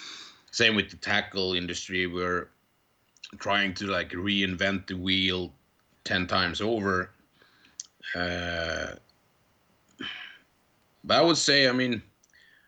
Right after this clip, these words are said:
especially in salmon fishing, uh, there is so much prestige and so much, especially now with social media. I mean,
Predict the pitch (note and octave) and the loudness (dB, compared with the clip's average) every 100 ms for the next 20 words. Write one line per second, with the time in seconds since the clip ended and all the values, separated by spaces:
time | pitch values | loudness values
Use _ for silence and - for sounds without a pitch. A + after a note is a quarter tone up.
0 | _ - - - D3 C#3 B2+ - B2 C3 | _ -18 -8 0 0 2 0 2 2 4
1 | A#2 F#2 - F2+ F#2 E2+ E2+ F2 F2+ E2+ | 2 -2 -4 -4 -4 -4 -6 -6 -6 -2
2 | G#2+ A2 - B2+ C3 G#2 - - A2+ - | 0 2 2 2 2 2 -2 -4 -2 -2
3 | - A2 G#2+ G2 - - - F#2 F2 A#2 | -2 0 2 4 4 2 0 -6 -4 -2
4 | G#2+ G#2 F#2 - - - _ _ - - | 0 2 2 2 0 -2 _ _ -4 2
5 | B2 A2+ G#2 G2+ G#2 F#2+ F2+ A2 F#2+ - | 2 4 2 4 2 0 -2 -4 -4 -4
6 | F#2 F#2+ F#2+ F2+ F2+ F2+ F2+ F2+ | -2 0 0 2 0 0 -2 -4